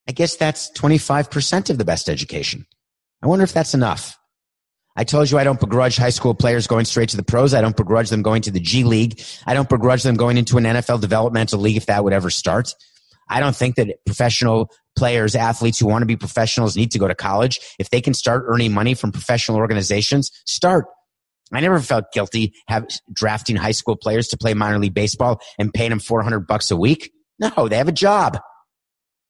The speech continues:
If they wanted to go to college, they could go to college. They can make their own decision. If they want to make money and they want to start working, start working. You know how many people don't have an opportunity to go to college 'cause they have to start earning a living for their family?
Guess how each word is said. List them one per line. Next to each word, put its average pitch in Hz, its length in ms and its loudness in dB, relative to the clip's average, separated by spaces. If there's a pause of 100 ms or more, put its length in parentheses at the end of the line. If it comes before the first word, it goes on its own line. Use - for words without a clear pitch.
If 101 80 -10
they 120 120 0
wanted 143 180 2
to 143 80 0
go 143 80 2
to 147 60 0
college, 139 340 0
they 131 100 0
could 107 140 -6
go 117 100 2
to 120 60 0
college. 107 380 0
They 98 100 -2
can 107 100 -4
make 113 160 -2
their 113 120 0
own 110 120 2
decision. 98 500 -2 (1160)
If - 60 -14
they 117 100 0
want 117 200 0
to 127 40 2
make 120 220 0
money 156 420 2 (220)
and 107 100 0
they 107 60 0
want 113 180 0
to 117 80 0
start 127 240 0
working, 151 400 2
start 190 320 2
working. 208 360 2
You - 840 -16
know 143 60 2
how - 20 2
many 160 120 2
people 165 220 2
don't 147 160 4
have 151 140 0
an 151 80 0
opportunity 123 460 -2
to - 100 -6
go 156 40 4
to 147 80 2
college 151 320 0
'cause - 120 -8
they 110 60 -2
have 110 120 -4
to - 60 -10
start 127 240 -2
earning 120 240 0
a - 20 -2
living 123 280 0
for 127 100 -6
their 110 100 2
family? 156 480 0